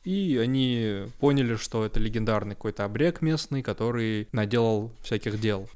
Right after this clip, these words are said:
Перед его уходом они обменялись взглядами с сестрой хозяина дома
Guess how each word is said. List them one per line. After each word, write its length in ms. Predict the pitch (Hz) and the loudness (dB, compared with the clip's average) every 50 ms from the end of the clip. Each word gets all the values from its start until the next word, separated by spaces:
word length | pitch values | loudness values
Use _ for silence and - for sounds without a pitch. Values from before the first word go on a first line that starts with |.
| - - - | -14 -12 -6
Перед 200 | - 147 160 147 | 0 0 2 2
его 160 | 135 147 147 | 4 2 2
уходом 420 | 127 - - 160 160 147 135 123 | 2 2 2 2 4 4 2 0
они 160 | 120 120 120 123 | 0 0 2 0
обменялись 520 | 117 113 120 120 120 123 123 123 117 113 | 0 0 0 0 0 0 0 0 0 -2
взглядами 680 | 117 120 120 120 123 120 117 113 113 113 110 110 110 107 | -4 -2 0 0 0 0 0 -2 -2 -2 -2 -2 -4 -4
с 60 | - | -2
сестрой 560 | - - 113 - - - 117 123 147 165 175 | -4 -2 -4 -4 -4 -2 0 2 2 0 0
хозяина 480 | 175 - 160 135 139 143 143 143 143 131 | -2 -2 -2 0 0 0 0 0 -2 -2
дома 400 | 127 139 139 131 135 139 131 | -2 -2 -2 -2 -2 -4 -4